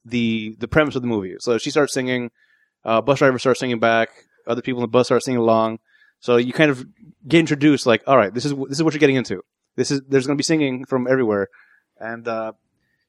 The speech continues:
th-, this time, I, it seemed like there was a lot more singing than I remember. Like, uh, little bits of conversation, jump to a song, jump to, and then song, song, song, song, song.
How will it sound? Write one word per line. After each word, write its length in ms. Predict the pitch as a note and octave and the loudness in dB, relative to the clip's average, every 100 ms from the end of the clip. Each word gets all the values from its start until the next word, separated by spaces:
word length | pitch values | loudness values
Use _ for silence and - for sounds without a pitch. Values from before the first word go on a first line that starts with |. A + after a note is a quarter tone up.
| _ _ - | _ _ -2
th-, 180 | F3 F#3 - _ F3 _ _ | -2 -2 -12 _ -20 _ _
this 240 | D3 A3 | -4 -2
time, 360 | - A3+ B3 A#3 | 0 0 2 2
I, 220 | F3+ D#3 - _ - | 2 2 -2 _ -8
it 100 | C#3+ | -6
seemed 140 | G3 F#3+ | -4 -2
like 80 | F3 | 0
there 60 | |
was 80 | C#3 | 2
a 40 | |
lot 160 | C#3 C3+ | 2 2
more 220 | C3+ D3 | 2 2
singing 240 | D#3+ F3 E3 | 2 0 0
than 80 | C#3+ | 0
I 40 | |
remember. 480 | C3 A#2 C#3+ F3 F#3 _ _ _ _ _ | 0 0 0 -2 -4 _ _ _ _ _
Like, 200 | - B2 _ - C3+ | -2 -2 _ -8 -4
uh, 320 | B2+ B2 A#2+ | 0 0 0
little 200 | B2+ D#3+ | 2 2
bits 180 | C#3 D3+ | 2 0
of 60 | C#3+ | 2
conversation, 500 | D3 C3 C#3 C#3+ B2+ | 2 4 2 2 0
jump 220 | C3+ C3 | 0 0
to 80 | C3 | -2
a 40 | |
song, 300 | - A#2 F#2+ - | 0 0 -2 -4
jump 180 | C3 - | -4 -2
to, 100 | A#2 | -4
and 80 | A2+ | -2
then 80 | |
song, 200 | G#2+ B2 A#2 | 0 -2 0
song, 120 | A#2 | -2
song, 140 | A#2 | 0
song, 120 | A#2+ | 0
song. 280 | A2 A#2+ F#2 | 0 -2 -4